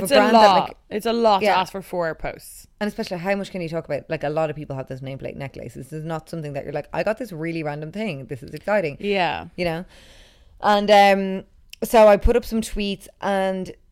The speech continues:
Speaker 2: yeah, what we were kinda, what did I say? I was kinda like,
Speaker 1: So your tweets are kind of, and this is what I kinda said to Lindsay, like, they were quite sassy, but because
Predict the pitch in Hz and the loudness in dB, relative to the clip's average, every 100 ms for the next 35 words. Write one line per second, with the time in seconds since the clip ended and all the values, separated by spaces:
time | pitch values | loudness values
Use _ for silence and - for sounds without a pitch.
0 | _ 208 262 220 160 175 208 208 214 _ | _ -4 0 2 0 -2 -2 -4 -6 _
1 | - - 202 214 214 - - - - 196 | -20 -10 -6 -2 -4 -4 -12 -18 -14 -14
2 | 196 226 226 226 - 208 202 196 190 208 | -10 -10 -6 -8 -4 -2 0 -2 -4 -8
3 | 202 190 180 - - - 247 254 - 269 | -4 -2 -2 -4 -8 -2 0 0 0 2
4 | 294 381 370 302 285 254 233 214 - _ | 2 0 -2 -2 -2 0 0 -2 -6 _
5 | _ _ - 214 220 247 254 226 220 196 | _ _ -2 0 0 0 0 0 0 -2
6 | 196 190 190 180 180 165 165 160 - - | -4 -4 -4 -4 -4 -6 -4 -6 -10 -20
7 | - - _ 202 214 208 247 349 - - | -20 -20 _ -2 -2 2 4 4 0 2
8 | 226 233 - 214 202 196 202 185 196 208 | 2 2 -2 -6 -6 -8 -10 -4 -2 -2